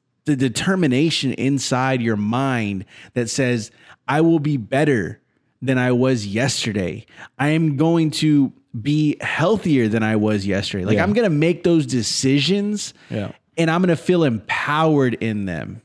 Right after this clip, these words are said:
Speaker 1: That's what motivates me every single day from here on out, is that I know I could reach for a Big Red,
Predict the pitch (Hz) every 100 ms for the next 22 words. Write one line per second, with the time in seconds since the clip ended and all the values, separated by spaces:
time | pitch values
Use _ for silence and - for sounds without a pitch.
0 | _ _ _ _ - 151 190 - 175 170
1 | 143 143 147 143 131 135 135 135 107 120
2 | 127 - 135 123 113 117 117 113 104 110
3 | 107 104 101 101 113 110 120 117 - -
4 | - - - 143 175 156 160 151 151 127
5 | 127 127 - 123 101 117 113 104 101 117
6 | 156